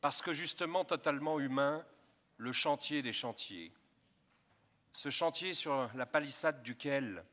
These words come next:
dès les élections passées, nos élus s'empressent d'apposer l'écriteau « Chantier interdit au public », je crois que j'ose parler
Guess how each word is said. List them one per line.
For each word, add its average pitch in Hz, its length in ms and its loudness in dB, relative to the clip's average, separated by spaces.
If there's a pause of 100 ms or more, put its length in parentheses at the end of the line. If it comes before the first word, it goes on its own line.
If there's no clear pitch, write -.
(480)
dès 123 180 -2
les 139 220 0
élections 143 400 0
passées, 156 560 0
nos 127 160 -2
élus 139 340 -2
s'empressent 135 600 -2
d'apposer 120 400 -4
l'écriteau « 127 640 -6 (480)
Chantier 127 540 -2
interdit 110 440 -4
au 110 80 -8
public », 101 680 -14 (520)
je 120 140 -6
crois 151 240 2
que 143 140 -8
j'ose 117 240 -6
parler 101 500 -8